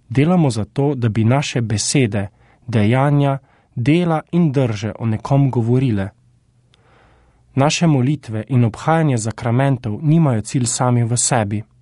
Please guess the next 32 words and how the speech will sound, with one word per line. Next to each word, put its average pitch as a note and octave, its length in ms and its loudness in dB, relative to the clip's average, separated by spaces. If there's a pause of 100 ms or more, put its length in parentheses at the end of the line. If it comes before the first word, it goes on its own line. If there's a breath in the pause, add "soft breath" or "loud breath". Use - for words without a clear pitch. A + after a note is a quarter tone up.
(960 soft breath)
Pomembno C3+ 520 2
je A2 120 -2
razumeti, A#2 560 -2
da A2+ 120 -4
k - 120 -8
maši C3+ 480 -2
in B2 140 0
k - 80 -6
obhilu C#3+ 460 0
ne A#2 120 2
stopam D#3 440 0
zato, A2+ 500 -2 (420 soft breath)
ker B2+ 200 0
izpolnjujem B2+ 640 2
svojo C3 400 -2
dolžnost, G#2+ 720 -2 (560 soft breath)
ampak G#2 380 -2
zato, D3 460 0 (400 soft breath)
ker A2+ 140 -2
se - 140 -4
tam C3+ 320 2
z A#2 80 -2
nekom B2 340 0
srečujem, G#2+ 680 0 (320)
da A#2+ 100 0
bi G#2+ 100 0
se - 180 0
me G#2+ 120 2
dotaknil C3+ 720 -2 (300 soft breath)
kot B2 240 -4
nemega C#3 420 2
mladeniča B2 760 0